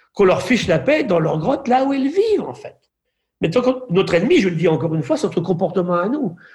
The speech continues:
De quoi peut-on s'inspirer ? Je dirais du système vivant qui fait qu'il est capable en permanence de, de, de muter, de changer, de s'adapter. Et je concluais ce matin ma, ma diatribe là, sur France Culture, vous l'écouterez.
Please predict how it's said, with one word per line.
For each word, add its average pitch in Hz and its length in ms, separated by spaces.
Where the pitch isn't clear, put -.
De 160 340
quoi 269 300
peut-on 196 260
s'inspirer ? 185 720
Je 160 140
dirais 175 560
du 160 140
système 208 480
vivant 202 840
qui 240 100
fait 302 220
qu'il 208 180
est 196 80
capable 220 320
en 185 60
permanence 226 800
de, 165 180
de, 170 220
de 175 120
muter, 202 380
de 180 60
changer, 180 440
de 175 60
s'adapter. 170 680
Et - 80
je 170 80
concluais 247 340
ce 240 140
matin 220 300
ma, 160 680
ma 165 180
diatribe 185 500
là, 139 120
sur 131 240
France 135 200
Culture, 180 360
vous 156 80
l'écouterez. 185 760